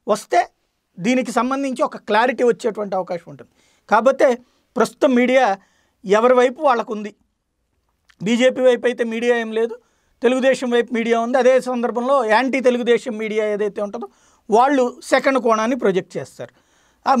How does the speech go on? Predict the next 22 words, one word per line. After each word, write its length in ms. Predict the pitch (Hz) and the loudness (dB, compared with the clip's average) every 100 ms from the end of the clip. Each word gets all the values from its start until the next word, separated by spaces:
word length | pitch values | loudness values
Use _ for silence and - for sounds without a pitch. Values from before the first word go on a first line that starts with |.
| 208 | 0
సోషల్ 360 | - 254 262 | 2 2 2
మీడియాలోనైనా 680 | 262 247 247 240 233 233 277 | 2 2 2 2 0 -4 -6
ఎవరిది 400 | 277 220 240 226 | 0 2 2 2
వాళ్ళదే. 360 | 202 196 170 - _ _ _ - | 2 2 0 -8 _ _ _ -6
అంటే 200 | 233 294 | 0 0
ఇక్కడ 320 | 277 - 208 - _ _ _ - | 0 -2 -2 -4 _ _ _ -8
మరొకటి 720 | 180 214 262 277 247 277 - | -2 2 2 0 -4 -6 -6
తెలుగుదేశం, 880 | 226 247 262 269 262 269 262 254 240 _ _ _ _ - | -4 -2 2 2 2 -2 -6 -6 -12 _ _ _ _ -12
ఆ, 120 | 226 214 208 202 190 196 185 - 202 | -2 2 2 2 0 -2 -8 -14 -12
మీడియాకి 600 | 196 220 254 254 254 247 | -2 0 2 2 2 0
సంబంధించి 500 | 240 226 226 220 214 | -6 -6 -6 -6 -4
కానీ 180 | 233 254 | -4 -2
తెలుగుదేశం 580 | 226 226 233 233 254 220 | -2 0 0 0 -2 -4
సోషల్ 360 | 220 214 233 | -2 -2 -4
మీడియాకి 420 | 214 208 208 196 | -6 -2 0 0
కానీ 200 | 170 208 285 _ _ _ - | 0 -2 -4 _ _ _ -4
ఒక 160 | 220 - | -2 2
ఆయుధంగా 720 | 185 180 262 294 294 294 285 | 2 2 2 2 2 2 2
అవుతోంది 400 | 269 247 269 247 | 2 0 -2 0
తప్పించి 380 | 240 247 233 262 | -2 -2 -10 -6
జేపీ 340 | 196 233 254 | -2 -2 -2
పాయింట్, 440 | 226 208 208 233 | -8 -8 -8 -10